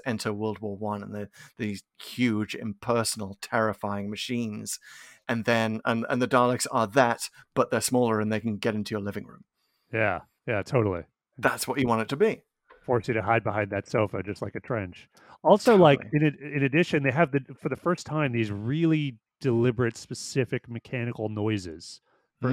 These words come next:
Speaker 2: everything,
Speaker 1: Mm.
Speaker 2: which they could have edited out, you know, and, um, or I, y-, whatever. Like, basically, they included, like, clear, like, noises as it moved its head, as it moved its,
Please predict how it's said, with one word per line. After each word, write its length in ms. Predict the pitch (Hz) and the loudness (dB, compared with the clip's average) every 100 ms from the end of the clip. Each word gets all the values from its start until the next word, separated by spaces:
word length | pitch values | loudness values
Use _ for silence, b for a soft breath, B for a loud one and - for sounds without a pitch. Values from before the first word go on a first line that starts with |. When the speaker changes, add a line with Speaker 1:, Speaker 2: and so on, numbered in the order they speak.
| 123 | 2
Speaker 2:
everything, 380 | 117 117 104 | 2 2 0
Speaker 1:
Mm. 40 | 98 | -2
Speaker 2:
which 120 | 123 | -2
they 100 | 143 | -2
could 240 | - 226 | 2 4
have 80 | 240 | 6
edited 320 | 202 175 139 131 | 6 6 4 4
out, 320 | 190 104 - | 2 0 -2
you 120 | 117 | -2
know, 320 | 110 117 147 | 0 2 0
and, 180 | 120 107 b b b b | 0 -6 b b b b
um, 800 | 131 127 117 113 110 107 104 107 - | 2 6 6 6 4 2 -8 -16 -2
or 300 | 147 131 107 - | 4 6 4 -2
I, 220 | 120 151 160 | -4 -4 -6
y-, 100 | 160 143 131 | -6 -6 -2
whatever. 400 | 127 151 92 92 | 4 6 6 2
Like, 180 | 113 - | 2 4
basically, 240 | 139 151 | 4 6
they 120 | 135 | 6
included, 360 | 120 107 190 151 | 6 8 8 8
like, 260 | 135 127 - | 6 4 -4
clear, 380 | - 156 151 147 | -8 -2 2 4
like, 200 | 135 123 107 | 4 4 2
noises 560 | 113 120 123 117 113 120 | 2 4 4 2 -2 -2
as 160 | 104 | -4
it 80 | 101 | -6
moved 380 | 98 107 113 104 | -6 -2 -2 -2
its 180 | 98 - _ _ - - | -8 -10 _ _ -20 -4
head, 400 | 170 170 175 160 b b b b _ 131 | 0 2 0 -2 b b b b _ -6
as 160 | 120 | -4
it 100 | 110 98 | -4 0
moved 360 | 120 113 104 | 4 4 4
its, 220 | 107 101 | -2 -4